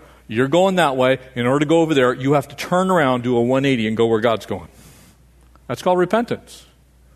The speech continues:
You agree with God. How does that happen? We say, "God, I can't fix this.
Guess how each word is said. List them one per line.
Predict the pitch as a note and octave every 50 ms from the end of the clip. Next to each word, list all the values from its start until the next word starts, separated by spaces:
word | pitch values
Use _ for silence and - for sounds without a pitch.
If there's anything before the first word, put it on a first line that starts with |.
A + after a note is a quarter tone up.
| _ _ _ _ _ _
You | - C3+
agree | C#3 A2+ A2 A#2+
with | A2+ B2 C3+
God. | C#3+ E3+ G#3 G#3+ D#3+ - - - - - - _ _ _ _ _ _ _ _ _ _ _ _ _ _ _ _ _ _ _ _ _
How | - A2+ A2+
does | A2 C3 B2
that | D3+ D#3 D#3 E3
happen? | F#3+ A3 B3+ - - - - - - - - - - - - _ _ _ _ _ _ _ _ _ _ _ _ _ _ _ _ _ _ _ _ _ _ _ _ _ _ _ _ _ _ _ _ _ _ _ _ _
We | - C3
say, | B2+ - - C#3 B2 A2+ A2 G#2+ - - - - - _ _
"God, | - A2+ A#2+ C#3 F3 A#3+ D#4+ - - - - - - - - _ _ _ _ _ _ _ _ _ _ _ _ _ _ _ _ _ _ _ _ _ _ _
I | - C#3 E3
can't | - C#4 C#4+ C4+ G3+ F3
fix | - D4 - - -
this. | - A#2+ A2 C#3 D3 - - -